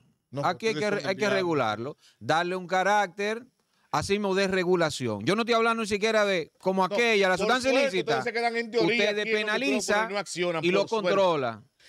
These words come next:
Speaker 1: Por suerte, ustedes no son políticos, no accionan políticamente,
Speaker 2: No,
Speaker 1: porque yo
Speaker 2: tú
Speaker 1: sé
Speaker 2: que estás hablando como
Speaker 1: que
Speaker 2: un
Speaker 1: por
Speaker 2: político,
Speaker 1: suerte,
Speaker 2: tú que estás hablando,
Speaker 1: por suerte,
Speaker 2: tú que estás
Speaker 1: ustedes no
Speaker 2: hablando
Speaker 1: van a
Speaker 2: aquí,
Speaker 1: llegar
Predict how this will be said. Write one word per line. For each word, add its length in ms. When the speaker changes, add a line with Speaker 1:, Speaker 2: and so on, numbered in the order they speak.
Speaker 1:
Por 180
suerte, 400
ustedes 200
no 80
son 180
políticos, 420
no 120
accionan 360
políticamente, 600
Speaker 2:
No, 140
Speaker 1:
porque 160
yo 100
Speaker 2:
tú 80
Speaker 1:
sé 60
Speaker 2:
que 80
estás 160
hablando 320
como 100
Speaker 1:
que 60
Speaker 2:
un 80
Speaker 1:
por 100
Speaker 2:
político, 320
Speaker 1:
suerte, 340
Speaker 2:
tú 120
que 80
estás 160
hablando, 340
Speaker 1:
por 60
suerte, 500
Speaker 2:
tú 60
que 100
estás 160
Speaker 1:
ustedes 160
no 60
Speaker 2:
hablando 160
Speaker 1:
van 60
a 40
Speaker 2:
aquí, 80
Speaker 1:
llegar 520